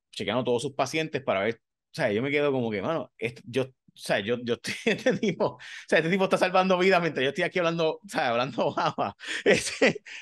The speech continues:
so that, o sea, e-, es como que, wow, o sea, y me hace pensar que, eh, o sea, los otros días, de hecho, voy a hablar de esto en, en la presentación de, de que tengo, me-, una presentación que voy a dar ahora, este, donde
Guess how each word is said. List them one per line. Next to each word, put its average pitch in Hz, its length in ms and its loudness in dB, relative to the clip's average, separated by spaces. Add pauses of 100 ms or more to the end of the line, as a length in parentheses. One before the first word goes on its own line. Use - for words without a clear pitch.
so 180 300 6
that, 160 280 2
o 165 80 -4
sea, 170 220 4
e-, 147 380 2
es 151 80 -6
como 196 260 0
que, 139 120 2
wow, 117 340 4
o 101 40 -8
sea, 110 320 -2
y 123 180 -6
me 120 200 -2
hace 120 180 -2
pensar 160 420 0
que, 123 320 0 (640)
eh, 101 540 -2
o - 100 -18
sea, 113 260 2
los 98 140 -2
otros 113 180 -2
días, 135 200 2
de 120 80 2
hecho, 123 240 -2 (180)
voy 95 160 -2
a - 40 2
hablar 113 140 2
de 113 100 2
esto 113 220 -2
en, 104 240 -4
en 101 80 -4
la 101 80 2
presentación 95 500 -6
de, 107 400 0 (180)
de 87 260 -10
que 92 120 -6
tengo, 95 160 -4
me-, 90 140 -6
una 85 220 -6
presentación 107 340 -6
que 107 60 -2
voy 107 100 2
a 107 40 4
dar 104 100 4
ahora, 107 340 2 (460)
este, 98 920 2 (320)
donde 107 560 -2